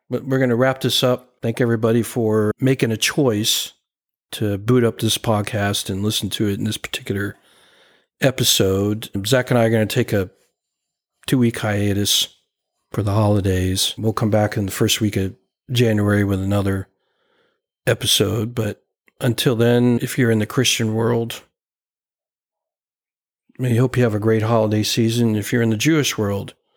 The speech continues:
hopefully your season's been going great so far for Hanukkah from that perspective. But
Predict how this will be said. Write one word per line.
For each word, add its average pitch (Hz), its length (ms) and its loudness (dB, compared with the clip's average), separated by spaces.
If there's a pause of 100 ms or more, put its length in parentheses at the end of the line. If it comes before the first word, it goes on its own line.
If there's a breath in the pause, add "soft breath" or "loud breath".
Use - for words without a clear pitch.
(220)
hopefully 113 380 2
your 101 160 -2 (100)
season's 110 400 0
been 107 140 0
going 104 220 2
great 117 260 2
so 110 120 -2
far 107 260 -4
for - 160 -12
Hanukkah 117 540 -6
from 127 180 2
that 113 200 2
perspective. 113 720 -2
But 107 340 -2